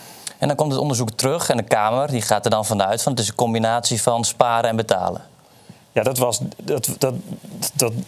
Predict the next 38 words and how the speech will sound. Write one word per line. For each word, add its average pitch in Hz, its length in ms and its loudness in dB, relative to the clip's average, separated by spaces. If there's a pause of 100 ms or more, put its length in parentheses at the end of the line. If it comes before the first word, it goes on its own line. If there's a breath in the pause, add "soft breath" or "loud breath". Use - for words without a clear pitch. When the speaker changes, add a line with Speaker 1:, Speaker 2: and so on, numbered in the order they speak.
Speaker 2:
laat 127 140 2
ik 117 60 -2
zo 139 120 2
zeggen, 135 360 2 (380 loud breath)
er 139 80 2
lag 131 180 0
heel 151 320 2
duidelijk, 147 560 0
de, 127 120 2
de 131 180 2
minister 127 300 2
Hoekstra 139 280 2
die 120 100 0
kwam 123 140 4
op 110 60 -4
een 107 60 -6
gegeven 120 220 2
moment 120 180 0
met 117 100 0
een 143 60 0
onderzoek 143 300 0
van 123 120 0
de 117 60 2
Nederlandse 113 420 0
Bank 131 300 0
terug 135 200 0
naar 120 120 2
de 104 60 0
Tweede 98 240 0
Kamer. 147 440 2 (320 loud breath)
Die 120 100 0
zei, 120 260 2 (440 loud breath)
waarin 131 400 2
stond, 131 500 0
weet 123 200 0
je, 135 100 2
dit 117 160 0
is, - 240 -2